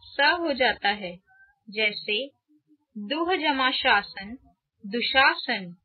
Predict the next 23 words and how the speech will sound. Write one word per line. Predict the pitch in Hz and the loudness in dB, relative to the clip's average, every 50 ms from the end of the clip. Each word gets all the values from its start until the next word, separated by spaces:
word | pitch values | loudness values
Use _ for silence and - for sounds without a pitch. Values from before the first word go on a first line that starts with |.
| _ - 220 | _ -4 -2
यदि | 233 233 220 247 247 | -2 0 0 -2 -2
विसर्ग | 233 247 240 - 240 269 277 277 311 339 339 | -2 -4 -2 2 2 2 2 2 0 -6 -2
के | - 339 339 | 0 2 4
आगे | 330 294 262 247 247 262 277 277 | 6 6 6 4 4 4 4 4
र | 240 240 254 | 6 6 6
हो, | 277 311 339 320 269 277 254 208 190 214 _ _ _ _ _ _ - - | 6 4 2 0 0 -2 -2 -2 -2 -8 _ _ _ _ _ _ -6 -2
तो | 226 | -2
उसका | 247 - - - 269 269 | -2 -2 -2 4 6 6
लोप | 269 254 254 285 330 349 - - 320 | 6 8 4 4 4 2 -6 -4 -4
हो | 294 277 | -2 0
जाता | 277 254 220 208 - - 175 | 2 0 0 0 0 -4 -4
है | - 190 196 175 175 - - _ _ _ _ _ _ - | -4 -4 -8 -12 -14 -14 -20 _ _ _ _ _ _ -4
और | - 220 220 | 0 2 4
र | 214 233 247 269 | 6 8 8 8
के | - - 370 359 | 8 6 0 -2
पूर्व | 349 - 294 269 254 262 233 240 | -2 2 4 4 4 4 4 -4
का | 240 - 254 254 | 0 4 4 4
ह्रस्व | 247 233 262 269 320 349 - - 359 349 | 4 6 4 4 4 4 -4 -6 -6 -6
स्वर | 339 - - 269 247 254 247 | -4 -2 0 2 2 2 2
दीर्घ | 220 226 285 311 311 269 | 0 -2 -2 -2 -2 -4
हो | 320 311 311 277 247 | -4 -2 0 0 0
जाता | 233 226 208 196 - - 190 | 2 2 0 0 0 -2 -4
है। | 190 190 190 180 180 | -4 -4 -6 -12 -14